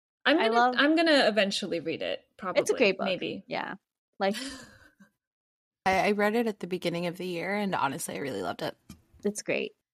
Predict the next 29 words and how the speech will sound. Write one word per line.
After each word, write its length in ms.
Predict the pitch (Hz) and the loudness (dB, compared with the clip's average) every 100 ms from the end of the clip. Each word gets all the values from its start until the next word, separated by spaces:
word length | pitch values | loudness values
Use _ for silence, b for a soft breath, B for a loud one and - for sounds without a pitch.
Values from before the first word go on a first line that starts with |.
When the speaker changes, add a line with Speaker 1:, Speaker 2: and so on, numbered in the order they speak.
| _ _ _ _ | _ _ _ _
Speaker 1:
But 340 | 220 202 - - _ _ _ _ _ _ _ - | 2 4 0 -4 _ _ _ _ _ _ _ -6
if 200 | 208 - | -2 2
that 340 | 247 320 233 | 4 4 4
was 140 | 226 | 2
a 40 | 214 | 0
book 520 | 185 170 165 - - - | 0 2 0 -4 -16 -4
that 420 | 185 170 135 - - | 0 0 -2 -8 -16
had 220 | - 196 | -4 -2
a 60 | 196 | 2
really 240 | 214 208 | 2 2
good 180 | 196 175 | 0 -4
main 300 | 180 180 175 | -4 -4 -6
character, 840 | - 190 180 170 - - 52 190 - _ _ _ 214 | -6 -2 -2 -2 -6 -4 -4 -6 -12 _ _ _ 0
then 160 | 208 | 2
Speaker 2:
Oh, 20 | 202 | 2
Speaker 1:
I, 160 | 214 | 4
Speaker 2:
yeah. 400 | 208 214 202 202 196 | 4 4 4 2 2
Speaker 1:
then, 0 | |
then 160 | 247 | 4
the 180 | 226 220 | 4 2
other 280 | 233 294 330 | 2 4 2
book 260 | 214 180 - | 2 -2 -2
that 120 | 180 | -6
you 160 | 185 165 | -6 -6
read, 320 | 170 165 180 | -6 -6 -4
that 160 | 185 180 | -6 -6
we 120 | 190 | -10
both 340 | - 190 208 | 0 0 0
read, 400 | 190 170 - 208 | -6 -8 -10 -14